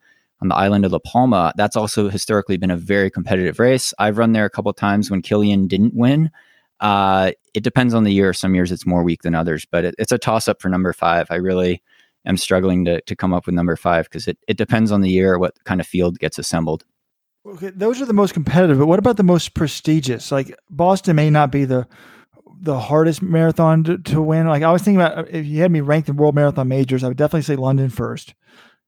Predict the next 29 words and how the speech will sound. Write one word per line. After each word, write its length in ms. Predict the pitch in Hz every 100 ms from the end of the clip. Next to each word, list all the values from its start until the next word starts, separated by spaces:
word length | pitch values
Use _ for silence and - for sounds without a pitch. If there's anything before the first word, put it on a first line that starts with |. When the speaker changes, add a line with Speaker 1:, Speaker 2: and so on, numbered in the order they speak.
| -
Speaker 2:
But 80 | 147
then 100 | 185
I'm 80 | 180
like, 220 | 156 -
"Okay, 260 | 170 165
who 100 | 139
do 80 | 175
I 80 | 165
get 160 | 156 -
second?" 400 | - 185 131 120
Like, 160 | 131
and 140 | 143 143
it's 200 | 143 -
really 240 | 175 147
almost 240 | 156 143
personal 360 | - 165 - 127
preference. 580 | - 160 160 - 120 -
Like, 200 | 120 123 _ _ _ _ -
our 100 | 147
employee, 300 | 139 165 147
Steve, 300 | - 160 160
Steve 200 | 185 156
Soprano, 300 | - 147 131
your 180 | 131 127
teammate 320 | - 160 123
at 60 |
Cornell, 240 | 127 139 135
was 80 |
like, 120 | 127